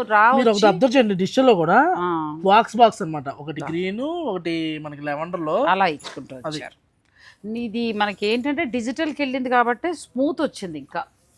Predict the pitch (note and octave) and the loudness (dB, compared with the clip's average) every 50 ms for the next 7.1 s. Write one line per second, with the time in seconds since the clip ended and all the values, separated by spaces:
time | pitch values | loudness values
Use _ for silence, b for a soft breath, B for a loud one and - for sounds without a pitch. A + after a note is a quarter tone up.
0 | _ - A3 A3 G3+ E3+ F3+ D#3 - - - - G#3+ G#3+ A3 G#3+ C4+ C#4+ - - | _ -4 -2 -2 -2 -2 -4 -8 -8 -8 -2 2 4 4 4 2 0 -4 -2 -2
1 | A#3+ B3 C4+ C#4 B3 G3+ G#3 A3 G#3+ G#3 G#3 G#3+ A3 A#3 B3 A#3 - A#3+ C4 C4+ | -2 -2 0 -2 -4 -4 -4 -4 -4 -4 -6 -6 -4 -4 -6 -6 -2 0 0 2
2 | G#3+ G#3 G3+ G#3 A3 A#3 A#3 B3+ A#3 B3+ B3 A3 G3+ G#3+ G3+ F#3 F3 - - - | 4 6 6 6 6 4 2 0 2 2 0 2 2 0 0 0 -2 -4 -2 -2
3 | G3 F#3 E3+ E3 - A3+ G#3+ A3+ A#3 - A3+ - - A3 G3+ - - F#3+ F3 D#3+ | -2 -2 0 0 2 6 6 6 6 4 -2 -4 -4 -6 -6 -6 -8 -10 -10 -8
4 | - D3+ D3 D3 F#3+ G3 G3 G#3 G#3+ A3+ G#3+ - F3+ B3 C#4+ A3 - A#3+ F3 D#3 | -6 -6 -6 -4 -2 0 0 2 0 0 -2 -2 -2 -4 -4 -4 -6 -4 -4 -4
5 | C#3+ C#3 C#3+ C#3 - _ _ _ _ _ _ _ _ - D#3 D3 C#3+ C3+ C3+ E2 | -4 -4 -6 -8 -10 _ _ _ _ _ _ _ _ -8 -6 -6 -6 -8 -10 -14
6 | - D#3 F#3 G#3 G#3 F#3+ D4+ G#3+ F#3+ A3 A3 C#4 D4 D4+ B3+ F#3+ E3+ B3 C#4 E4 | -16 -14 -14 -12 -8 -4 -4 -2 0 0 0 0 2 0 -2 -2 -2 -4 -2 -2
7 | F4+ E4 | -2 -4